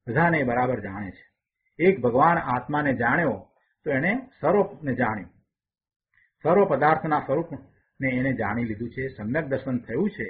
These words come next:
એને બધું યથાર્થ જણાયું છે. એ પદાર્થો જેવા છે તેવા યથાર્થ જાણવાની શક્તિ સંકિતિમાં પ્રગટ થઈ છે. આગળ અહીંયા પાંચસો સાતમા પાના ઉપર ત્રીજા પેરેગ્રાફમાં કહે છે કે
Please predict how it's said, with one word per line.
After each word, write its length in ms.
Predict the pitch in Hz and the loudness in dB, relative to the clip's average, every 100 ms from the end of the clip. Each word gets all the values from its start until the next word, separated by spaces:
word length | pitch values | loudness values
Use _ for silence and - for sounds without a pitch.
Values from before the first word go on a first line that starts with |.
| - | -8
એને 180 | 127 165 247 - _ _ - | -8 -6 -6 -10 _ _ -10
બધું 200 | 131 160 | -2 -2
યથાર્થ 520 | 95 - 160 208 - 208 240 _ | -2 2 4 4 2 -6 -8 _
જણાયું 420 | 110 107 104 95 | -8 -6 -6 -10
છે. 100 | - - _ _ _ _ _ _ _ _ _ _ _ _ _ | -18 -20 _ _ _ _ _ _ _ _ _ _ _ _ _
એ 80 | 143 | -10
પદાર્થો 480 | 147 110 120 127 135 139 | -6 -2 0 0 -2 -4
જેવા 340 | 107 127 156 | 0 2 2
છે 140 | 151 175 175 | 0 -4 -2
તેવા 380 | 120 123 165 143 | 0 4 4 4
યથાર્થ 440 | 123 - 156 151 | 0 0 -2 -2
જાણવાની 560 | 110 110 120 139 175 214 - _ _ _ _ _ _ | -2 -2 -2 -2 -2 -4 -8 _ _ _ _ _ _
શક્તિ 360 | 131 - - 185 - _ _ | -8 -8 -4 -4 -4 _ _
સંકિતિમાં 760 | _ 113 113 139 120 117 135 226 - _ | _ -12 -10 -10 -6 -4 -4 -6 -12 _
પ્રગટ 300 | - 113 123 - | -6 -2 -2 -4
થઈ 180 | 95 - | -14 -16
છે. 140 | - _ _ _ _ _ _ _ _ _ _ _ _ _ _ _ 117 | -20 _ _ _ _ _ _ _ _ _ _ _ _ _ _ _ -6
આગળ 220 | 117 113 | -4 -2
અહીંયા 240 | 117 107 | -4 -4
પાંચસો 240 | 107 113 110 | -6 -6 -8
સાતમા 380 | 107 107 117 | -8 -6 -8
પાના 260 | 110 107 113 | -6 -6 -6
ઉપર 160 | 120 139 | -4 -4
ત્રીજા 320 | 107 107 101 | -4 -6 -4
પેરેગ્રાફમાં 500 | 101 101 101 104 95 | -4 -6 -8 -8 -10
કહે 100 | 110 | -10
છે 160 | 101 147 - _ _ _ _ | -10 -12 -14 _ _ _ _
કે 60 | 185 | 0